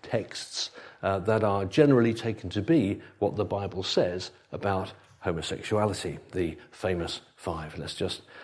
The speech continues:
uh, quickly read them, and then we'll talk today about the Old Testament verses. Then I'll leave you with a couple of thoughts to mull over,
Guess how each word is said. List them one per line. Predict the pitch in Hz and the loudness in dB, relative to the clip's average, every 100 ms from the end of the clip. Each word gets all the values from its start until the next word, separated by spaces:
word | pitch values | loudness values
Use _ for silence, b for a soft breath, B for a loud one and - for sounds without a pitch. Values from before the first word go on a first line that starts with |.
| B | B
uh, | - | -4
quickly | - 131 113 110 | 2 4 6 8
read | 117 131 127 | 10 8 8
them, | 127 | 6
and | 113 113 | 8 8
then | 123 120 123 B B B | 8 6 2 B B B
we'll | 104 | -2
talk | - 127 127 | 2 0 0
today | - 127 110 | -4 0 2
about | 110 104 101 | 2 0 0
the | 101 101 | -2 0
Old | - 131 117 - | 4 6 6 2
Testament | - - - 76 | 0 0 -2 -2
verses. | 90 85 - 117 143 - - _ _ - B B | 0 0 0 -2 -2 -6 -20 _ _ -18 B B
Then | 107 98 | -2 2
I'll | 104 | 6
leave | 127 110 | 6 6
you | 107 | 6
with | 101 | 6
a | 95 - | 4 -2
couple | - 139 120 | -2 0 2
of | 101 | 0
thoughts | - - 117 117 - - | -2 4 6 6 2 -6
to | - 95 92 | -2 -2 2
mull | 104 104 | 4 6
over, | 101 95 98 | 6 4 2